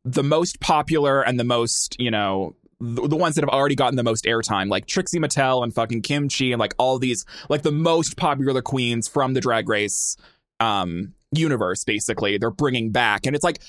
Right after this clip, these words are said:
they're already successful. They already have money. Like, they, I don't think they need any more fucking prize money. So, A, I don't think that they should, like, get fucking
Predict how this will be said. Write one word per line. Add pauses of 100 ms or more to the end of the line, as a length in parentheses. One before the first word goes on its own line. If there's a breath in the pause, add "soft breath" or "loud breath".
(120 loud breath)
they're
already
successful.
They
already
have
money.
Like,
they,
I
don't
think
they
need
any
more
fucking
prize
money.
So,
A,
I
don't
think
that
they
should,
like,
get
fucking